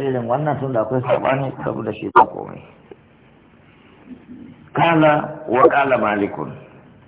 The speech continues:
fi man nasiya al-julusa. Wannan ya manta zama ne. Nan raka'ataini hatta nahada anil ardi. Har ya yunkura ya rabu da ƙasa. Qa'iman wa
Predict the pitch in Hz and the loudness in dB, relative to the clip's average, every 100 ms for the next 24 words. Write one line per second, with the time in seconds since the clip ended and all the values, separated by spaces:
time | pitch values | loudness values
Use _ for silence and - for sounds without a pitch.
0 | - _ - - - - - - 147 127 | -20 _ -20 -20 -20 -20 -6 2 4 4
1 | 113 113 107 98 104 110 - 104 85 80 | 2 2 2 0 0 -2 -2 0 0 -2
2 | 101 87 87 95 80 - 69 - - - | -2 -2 -4 -6 -10 -12 -14 -14 -20 -20
3 | - - - - 104 143 170 131 131 156 | -20 -20 -20 -6 0 0 0 -2 0 0
4 | 151 113 107 85 80 78 69 - - - | 0 0 -2 0 -2 -4 -6 -12 -16 -20
5 | - - 120 110 104 - 69 73 - 73 | -12 -2 0 0 0 0 -2 0 -2 -4
6 | 67 64 - - - 104 - - 80 87 | -4 -8 -12 -12 -4 -4 -4 -8 0 0
7 | 78 85 101 101 - - - 82 87 82 | 0 -2 -4 -4 -2 -2 0 -2 -2 -2
8 | 76 69 78 71 71 - - - - 110 | -2 -2 -4 -8 -10 -12 -20 -18 -4 0
9 | 117 120 120 120 185 180 - 131 113 107 | 2 2 2 4 2 0 -2 -2 0 0
10 | 107 107 85 85 - - - - - - | 0 -2 -2 -4 -6 -10 -14 -16 -20 -20
11 | _ - - - - - - - - - | _ -20 -20 -20 -20 -20 -20 -20 -16 -2
12 | 87 87 90 76 - - - 92 | 0 0 -2 -6 -8 -12 -8 -4